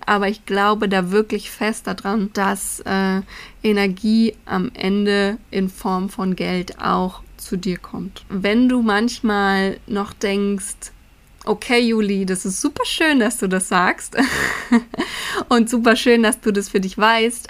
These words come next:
aber ich weiß noch nicht so richtig, wie ich mein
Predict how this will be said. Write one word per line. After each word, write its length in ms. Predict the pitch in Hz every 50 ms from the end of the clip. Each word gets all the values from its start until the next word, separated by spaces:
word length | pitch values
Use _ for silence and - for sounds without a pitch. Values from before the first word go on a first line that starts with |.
| -
aber 320 | - 220 202 190 196 214 - -
ich 300 | - 247 269 277 - -
weiß 360 | 208 202 208 220 247 247 -
noch 180 | 208 202 208 -
nicht 200 | 240 349 381 -
so 100 | - 202
richtig, 480 | 190 190 214 214 - - 196 - - 196 180 185
wie 220 | 196 214 220 214 208
ich 120 | 202 -
mein 540 | 220 196 185 185 185 185 185 185 185 190 190